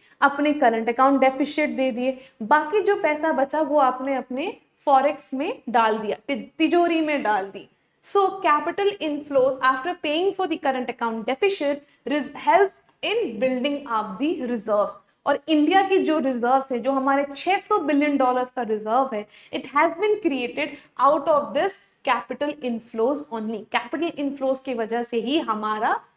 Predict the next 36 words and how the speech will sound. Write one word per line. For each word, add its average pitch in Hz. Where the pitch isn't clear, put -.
रिजर्व्स 262
बढ़ा 220
है। 208
अगर 240
हम 302
बात 285
करें 359
चाइना 370
की, 277
हमारी 233
जो 294
पड़ोसी 359
मुल्क 285
है, 233
तो -
चाइना 370
के 427
जो 349
हमारा, 302
जो 285
चाइना 294
का, 339
अ, 240
फॉरेक्स 330
रिजर्व्स 269
build 262
upon 254
हुआ 226
है, 220
आपको 226
पता 269
है 269
China 262
has 294
huge 302
surplus, -